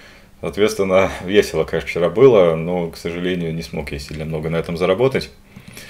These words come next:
Но, тем не менее, ещё шанс есть. Почему? Потому что пойдёт щас отскок побольше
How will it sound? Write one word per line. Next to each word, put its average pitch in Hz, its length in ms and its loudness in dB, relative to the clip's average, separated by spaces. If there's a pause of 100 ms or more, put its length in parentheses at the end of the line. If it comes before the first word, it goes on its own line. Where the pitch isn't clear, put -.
(240)
Но, 95 240 0
тем 104 200 -2
не 104 100 2
менее, 80 420 -2
ещё 80 180 -6
шанс 90 260 -4
есть. 76 220 -6
Почему? 78 380 -8
Потому 80 300 -8
что 82 320 -4
пойдёт 87 340 -2
щас - 240 -6
отскок 85 340 -8
побольше 90 560 -2